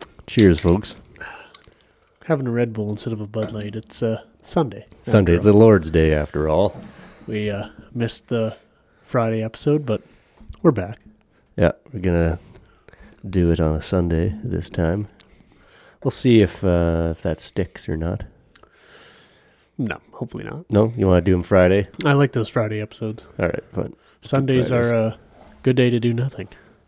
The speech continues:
Speaker 1: Well, yeah, but that's
Speaker 2: I mean,
Speaker 1: also
Speaker 2: this is hardly work, but still.
Speaker 1: <laughs>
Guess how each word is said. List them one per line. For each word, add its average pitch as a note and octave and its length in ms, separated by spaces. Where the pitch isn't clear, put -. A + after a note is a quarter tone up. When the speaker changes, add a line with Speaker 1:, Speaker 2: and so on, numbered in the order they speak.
Speaker 1:
Well, D#2+ 380
yeah, E2 320
but F2+ 80
that's D#2+ 160
Speaker 2:
I C#3+ 40
mean, C#3 100
Speaker 1:
also A2 200
Speaker 2:
this D#3+ 220
is B2+ 80
hardly A2 320
work, G#2+ 360
but - 220
still. - 340
Speaker 1:
<laughs> - 60